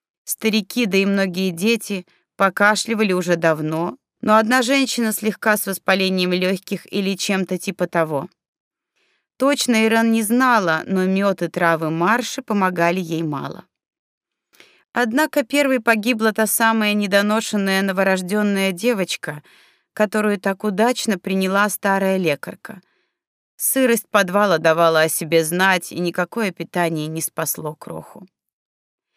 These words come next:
Наверху погибло несколько солдат. Одного убило на месте попавшим камнем,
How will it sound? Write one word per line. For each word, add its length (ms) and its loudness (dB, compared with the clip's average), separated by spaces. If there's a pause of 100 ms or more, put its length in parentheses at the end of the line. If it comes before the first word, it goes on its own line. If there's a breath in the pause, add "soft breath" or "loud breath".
(480)
Наверху 440 0
погибло 480 0
несколько 520 -2
солдат. 760 -4 (100)
Одного 420 0
убило 320 0
на 160 -2
месте 420 -4
попавшим 640 0
камнем, 540 0